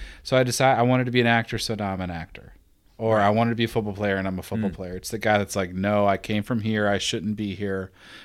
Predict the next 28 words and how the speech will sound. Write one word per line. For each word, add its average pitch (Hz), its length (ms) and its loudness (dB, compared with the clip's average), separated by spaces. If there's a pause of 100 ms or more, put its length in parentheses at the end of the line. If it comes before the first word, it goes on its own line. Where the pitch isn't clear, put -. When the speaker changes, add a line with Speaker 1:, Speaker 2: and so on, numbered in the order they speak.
(120)
Speaker 1:
And 101 140 -2
look 98 120 -2
at 98 100 -4
what 98 120 -4
I've 92 160 -4
come 92 260 -8
from." - 400 -16
Speaker 2:
Mm. 104 180 -4 (440)
Speaker 1:
You 104 140 -4
know, 90 220 -2
and, 90 120 -6
and, 92 520 -8
and 104 140 -2
I 104 80 0
think 107 340 -4
that 98 400 0 (1500)
you 120 260 -2
choosing 120 600 0
to 117 460 2 (380)
have 117 180 4
a 113 60 0
profession 110 760 2
that 101 400 2
is 101 300 -4
giving 104 400 -4
to 95 120 -6
other 95 140 -6
people 104 640 -4